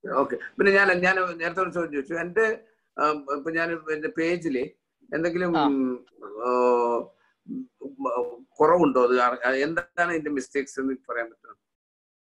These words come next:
Speaker 2: ഇതിൽ
Speaker 1: എന്തെങ്കിലും
Speaker 2: ഞാനൊരു sample, ഞാനൊരു sample page ഉണ്ടാക്കിയിട്ടുണ്ട്. നോക്കിയേ, ഇത് കണ്ടോ? എന്റെ page കാണാൻ പറ്റുന്നുണ്ടോ?
Speaker 1: ഓക്കെ, ഓക്കെ, കാണുന്നുണ്ട്.
Speaker 2: ആ, ഇതില് നമുക്ക്, ഞാൻ photo ഒന്നും പുറകിലൊന്നും ഇട്ടിട്ടില്ല. നമുക്ക് ബാക്ക്ഗ്രൗണ്ടിൽ photo select ചെയ്യണമെങ്കിൽ ഇവിടെ, ഇവിടെ, ആ, ഇതിനകത്ത് പോയിട്ട് നമ്മൾ എന്തെങ്കിലും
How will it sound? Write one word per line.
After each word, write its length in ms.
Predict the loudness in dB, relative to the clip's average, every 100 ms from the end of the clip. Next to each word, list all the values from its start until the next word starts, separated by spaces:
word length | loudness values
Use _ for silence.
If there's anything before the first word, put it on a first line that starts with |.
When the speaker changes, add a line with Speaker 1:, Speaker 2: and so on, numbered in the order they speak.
| _ _ _ _ _ _ _ -20 -6
Speaker 2:
ഇതിൽ 140 | 2 4
Speaker 1:
എന്തെങ്കിലും 260 | 6 6
Speaker 2:
ഞാനൊരു 240 | 4 4 2
sample, 460 | 0 0 0 -2 -4
ഞാനൊരു 280 | -2 0 0
sample 420 | 2 2 2 0
page 200 | 0 0
ഉണ്ടാക്കിയിട്ടുണ്ട്. 540 | 2 -2 -4 -8 -10 -8
നോക്കിയേ, 260 | -8 -8 -8
ഇത് 140 | -2 -2
കണ്ടോ? 160 | -2
എന്റെ 280 | -6 -2 -2
page 200 | 2 2
കാണാൻ 180 | 2 2
പറ്റുന്നുണ്ടോ? 420 | 0 -4 -8 -12 _ _ _ -4
Speaker 1:
ഓക്കെ, 220 | -2 0 0
ഓക്കെ, 160 | -2
കാണുന്നുണ്ട്. 460 | -4 -6 -8 -10 -12 _ _ _ _ _ _ -20
Speaker 2:
ആ, 120 | -20 _ _
ഇതില് 320 | -8 -6 -4
നമുക്ക്, 260 | -2 -4 -2
ഞാൻ 200 | -2 0
photo 360 | 2 2 4
ഒന്നും 180 | 0 2
പുറകിലൊന്നും 380 | 0 2 0 -2
ഇട്ടിട്ടില്ല. 300 | -4 -2 0
നമുക്ക് 200 | 0 0
ബാക്ക്ഗ്രൗണ്ടിൽ 520 | 2 2 2 0 -2
photo 300 | 2 2 2
select 300 | -2 -2 -2
ചെയ്യണമെങ്കിൽ 340 | -4 -4 -2 -2
ഇവിടെ, 280 | -2 -4 -6 -18 -20 -10
ഇവിടെ, 200 | -2 0
ആ, 460 | 0 0 -4 -4 -4
ഇതിനകത്ത് 300 | -4 -4 -2
പോയിട്ട് 260 | -2 -2
നമ്മൾ 180 | -2 -2
എന്തെങ്കിലും 460 | -2 -2 -4 -6